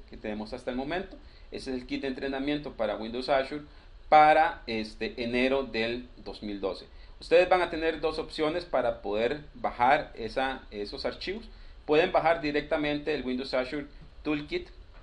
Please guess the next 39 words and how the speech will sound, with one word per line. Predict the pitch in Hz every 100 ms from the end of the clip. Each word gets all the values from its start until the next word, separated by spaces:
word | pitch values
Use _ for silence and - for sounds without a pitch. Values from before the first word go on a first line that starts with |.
| - - - -
este, | 117 113 - 107
con | 104
un | 117 123 123
peso | 127 123
de | 117 123
aproximadamente | 123 117 110 110 107 117 120 127
quinientos | 110 107 107 131
megas, | 160 165 160 -
o | - 202 196
pueden | 151 151
utilizar | 147 135 123 131 139
el, | 135
el | - 113
Web | 120 120
Installer, | 113 - 98 90 - - - - - -
que | - 165
lo | 175
que | 175
va | 139
a |
hacer | 135 139 131
es, | 135 - - -
este, | 113 - 113
instalarlo | 143 - 123 110 113 120 123 - -
de | 113
forma | 117 117 120
automática | 120 107 101 - 110
por | 120
ustedes. | 123 - 202 - - - - - - - -
¿Qué | 185
es | 208
lo | 226
que | 190
incluye | 151 180 185 175 -
este | 143 160
Training | 156 143 139 147 147
Toolkit? | 147 135 - 76 - - - - - -
Incluye | 139 170 190 -
precisamente, | - 147 147 190 196 165 131 -